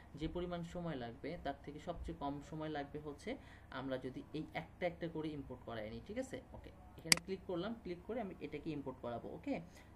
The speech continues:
আহ, ইম্পোর্ট হোম টেমপ্লেট, এখানে পেজ কয়টা? এক, দুই, তিন, চার, পাঁচটা। তোমরা একটা একটা করে ইম্পোর্ট করাই আগে, ওকে? আমরা একটা একটা করে ইম্পোর্ট করালে আমাদের সময়টা একেবারে কম লাগবে। দেখুন, হয়তো পাঁচটা আপলোড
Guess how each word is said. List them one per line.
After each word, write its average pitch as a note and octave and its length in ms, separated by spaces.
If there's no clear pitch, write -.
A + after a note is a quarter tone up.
আহ, C3+ 160
ইম্পোর্ট E3+ 380
হোম G3 200
টেমপ্লেট, C3+ 420
এখানে E3+ 260
পেজ F#3 140
কয়টা? C3 220
এক, C#3 280
দুই, C#3+ 280
তিন, D3+ 220
চার, B2+ 240
পাঁচটা। A#2+ 280
তোমরা C#3+ 240
একটা E3 240
একটা F3 160
করে F#3 120
ইম্পোর্ট C#3+ 260
করাই - 240
আগে, - 140
ওকে? G3 200
আমরা C#3+ 160
একটা E3+ 200
একটা F#3 160
করে F#3+ 120
ইম্পোর্ট F#3 300
করালে F#3+ 220
আমাদের F3 200
সময়টা D#3+ 380
একেবারে D#3 380
কম A#2 180
লাগবে। A2 220
দেখুন, E3+ 300
হয়তো F3 260
পাঁচটা E3+ 480
আপলোড D#3 400